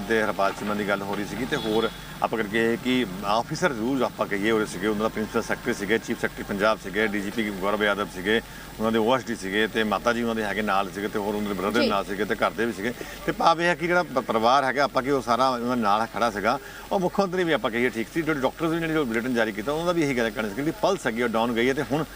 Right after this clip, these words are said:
Speaker 1: ਪਲਸ ਰਾਤ ਹੀ ਤਕਰੀਬਨ ਸਾਢੇ ਨੌ, ਪੌਣੇ ਦਸ ਵਜੇ ਉਹ ਨਾਰਮਲ ਜਿਹੜੀ ਸੀਗੀ ਹੋ ਗਈ ਸੀਗੀ, ਤੇ ਰਾਤ ਵੀ ਦੱਸਣ ਦਾ ਠੀਕ ਰਹੇ ਨੇ, ਰਾਤ ਵੀ ਕਿਸੇ ਤਰ੍ਹਾਂ ਦੀ ਕੋਈ, ਕੋਈ ਮੁਸ਼ਕਲ ਨਹੀਂ ਆਈ ਹੈਗੀ। ਗੱਲਬਾਤ ਕੀਤੀ ਹੈ, ਖਾਣਾ ਪੀਣਾ ਜਿਹੜਾ ਹੈਗਾ ਉਹ ਖਾਇਆ ਹੈਗਾ, ਡਾਕਟਰ ਨਾਲ ਗੱਲ ਕੀਤੀ ਹੈ, ਬਾਕੀ ਸਭ ਨਾਲ ਗੱਲ ਕਰ ਰਹੇ ਹੈਗੇ ਨੇ।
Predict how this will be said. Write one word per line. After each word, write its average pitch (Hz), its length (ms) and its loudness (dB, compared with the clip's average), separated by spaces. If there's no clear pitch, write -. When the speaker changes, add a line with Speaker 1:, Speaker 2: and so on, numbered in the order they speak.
Speaker 1:
ਪਲਸ 139 220 4
ਰਾਤ 135 240 6
ਹੀ 156 120 -4
ਤਕਰੀਬਨ 127 360 0
ਸਾਢੇ 131 240 2
ਨੌ, 139 120 2
ਪੌਣੇ 123 180 -2
ਦਸ 110 180 2
ਵਜੇ 117 120 0
ਉਹ 117 180 4
ਨਾਰਮਲ 113 360 2
ਜਿਹੜੀ 110 180 0
ਸੀਗੀ 104 280 -2
ਹੋ 101 100 0
ਗਈ 117 120 4
ਸੀਗੀ, 110 240 -2
ਤੇ 135 80 4
ਰਾਤ 131 200 6
ਵੀ 156 120 -2
ਦੱਸਣ 139 220 -2
ਦਾ 127 120 4
ਠੀਕ 117 240 -6
ਰਹੇ 123 160 2
ਨੇ, 123 180 2
ਰਾਤ 113 220 2
ਵੀ 117 80 -8
ਕਿਸੇ 113 140 -8
ਤਰ੍ਹਾਂ 113 160 -2
ਦੀ 123 60 2
ਕੋਈ, 107 140 -2
ਕੋਈ 113 140 0
ਮੁਸ਼ਕਲ 110 340 0
ਨਹੀਂ 117 200 0
ਆਈ 113 100 0
ਹੈਗੀ। 107 260 -2
ਗੱਲਬਾਤ 107 220 0
ਕੀਤੀ 104 200 -6
ਹੈ, 123 60 0
ਖਾਣਾ 110 200 0
ਪੀਣਾ 107 180 -2
ਜਿਹੜਾ 110 160 2
ਹੈਗਾ 107 220 2
ਉਹ 107 80 -2
ਖਾਇਆ 110 240 4
ਹੈਗਾ, 113 200 2
ਡਾਕਟਰ 113 260 0
ਨਾਲ 107 80 0
ਗੱਲ 107 140 2
ਕੀਤੀ 113 280 -4
ਹੈ, 123 40 2
ਬਾਕੀ 120 180 0
ਸਭ 151 160 -2
ਨਾਲ 151 120 -2
ਗੱਲ 113 100 2
ਕਰ 95 180 0
ਰਹੇ 98 100 -2
ਹੈਗੇ 95 140 0
ਨੇ। 120 120 0